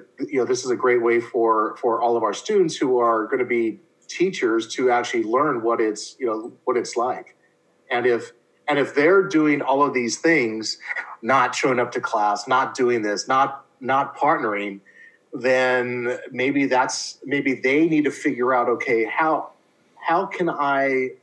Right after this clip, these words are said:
you know, how can we galvanize one another just so that once I start teaching and my first job assignment out there is, is teaching on, on, online, how can I prevent this?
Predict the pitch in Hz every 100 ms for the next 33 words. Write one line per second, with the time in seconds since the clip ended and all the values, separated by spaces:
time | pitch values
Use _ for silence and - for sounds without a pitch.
0 | _ _ 127 120 117 147 170 - 151 139
1 | 123 - 135 143 131 123 113 117 123 113
2 | 120 143 107 101 98 - - 120 - 123
3 | 117 110 127 131 135 113 139 113 - -
4 | 175 - 117 113 110 110 135 113 - 120
5 | 120 131 - - - _ _ - - 127
6 | 120 113 120 139 - 107 107 104 101 -
7 | - 113 107 95 - 202 185 160 117 -
8 | 120 120 120 123 _ 131 117 113 - 117
9 | 110 117 139 110 104 - 147 151 135 123
10 | 117 113 - _ _ _ - - 160 143
11 | - - -